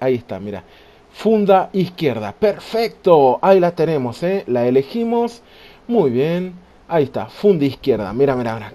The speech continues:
Qué fachera que queda ahí esa funda, ¿eh? Espectacular. Ya tenemos dos fundas.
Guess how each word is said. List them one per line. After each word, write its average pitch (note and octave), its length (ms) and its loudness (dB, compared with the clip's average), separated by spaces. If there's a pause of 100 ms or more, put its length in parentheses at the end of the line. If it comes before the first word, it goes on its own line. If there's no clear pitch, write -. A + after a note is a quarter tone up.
Qué F3+ 180 4
fachera F3 800 -2
que C3+ 200 -8
queda E3 340 0
ahí F#3+ 260 0
esa C#3 260 -6
funda, E3+ 460 -4
¿eh? G3 180 -4 (440)
Espectacular. F3 1800 0
Ya C#3 200 0
tenemos C3 500 -4 (100)
dos F#3+ 260 4
fundas. G3+ 680 -2